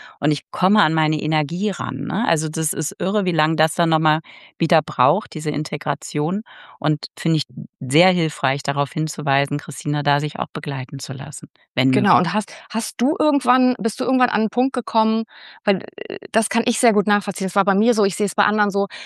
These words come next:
Speaker 2: ich habe ganz lange an meinem alten Ich festgehalten
Speaker 1: Ja.
Speaker 2: in den ganzen ersten Monaten. Ich habe mich gefragt, „Wann kann ich wieder die Alte sein?“
Speaker 1: Ja.
Speaker 2: Mit allem Drum und
Speaker 1: Ja.
Speaker 2: Dran.
Speaker 1: Ja.
Speaker 2: Und mir schwante so ein bisschen, oder ich hatte die ganze Zeit Angst, „Oh Gott, gar nicht.“ Ich, mir, mir geht's grad so schlecht, ich denke manchmal gar nicht. Ähm,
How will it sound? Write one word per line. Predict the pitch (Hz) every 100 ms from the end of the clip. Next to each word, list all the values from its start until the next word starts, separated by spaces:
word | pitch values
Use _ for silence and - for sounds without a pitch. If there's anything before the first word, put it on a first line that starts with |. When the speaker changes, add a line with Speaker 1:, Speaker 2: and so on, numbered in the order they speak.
| -
Speaker 2:
ich | - -
habe | 226
ganz | 214 262
lange | 247 226
an |
meinem | 214 196
alten | 202 214 233
Ich | 233 -
festgehalten | 233 - 160 151 143 151 151
Speaker 1:
Ja. | 151 156 160 156
Speaker 2:
in | 208
den | 202 190
ganzen | 175 175 180
ersten | - - 180
Monaten. | 151 147 151 -
Ich | - 190
habe | 240
mich | 247
gefragt, | 233 233 220 180
„Wann | 240 320
kann | - 277 -
ich | 240 202
wieder | 233 254
die | 233 -
Alte | 226 277 - 180
sein?“ | 165 139 170 165 -
Speaker 1:
Ja. | 165
Speaker 2:
Mit | 160 -
allem | 220 277 277
Drum | - 247 247
und | 240
Speaker 1:
Ja. | 160
Speaker 2:
Dran. | 208 170 156 - - -
Speaker 1:
Ja. | -
Speaker 2:
Und | 226 214
mir | 226 226
schwante | 226 311 320 302
so | 262
ein |
bisschen, | 262 262 285 269 269 -
oder | 208
ich |
hatte | 214 220
die |
ganze | 233 240
Zeit | 240
Angst, | 226 226 196
„Oh |
Gott, | 185 -
gar | 180 415
nicht.“ | 185 - - _ - 240 226
Ich, | 254 -
mir, | 233
mir | 226 233
geht's | 262
grad | - 220
so | 262
schlecht, | - 277
ich | 226
denke | 220 226
manchmal | 214 214 190
gar | 180 214
nicht. | 359 - - - - -
Ähm, | 214 220